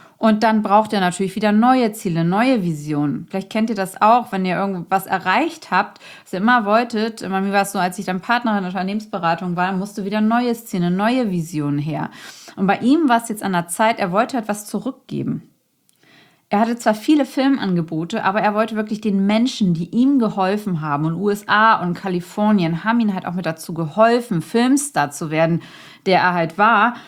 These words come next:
Und jetzt kann er sich halt entsprechend für die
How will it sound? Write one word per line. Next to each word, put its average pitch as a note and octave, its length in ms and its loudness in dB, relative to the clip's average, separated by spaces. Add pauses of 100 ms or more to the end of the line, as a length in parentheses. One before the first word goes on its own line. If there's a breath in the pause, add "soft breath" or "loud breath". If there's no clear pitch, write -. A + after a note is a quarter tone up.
(120)
Und G3 460 0
jetzt A#3 420 -4
kann A#3+ 220 0
er A3 100 2
sich G#3 240 -4
halt F#3+ 160 -2
entsprechend F#3+ 640 -4 (360)
für C#4 400 0
die A3 560 0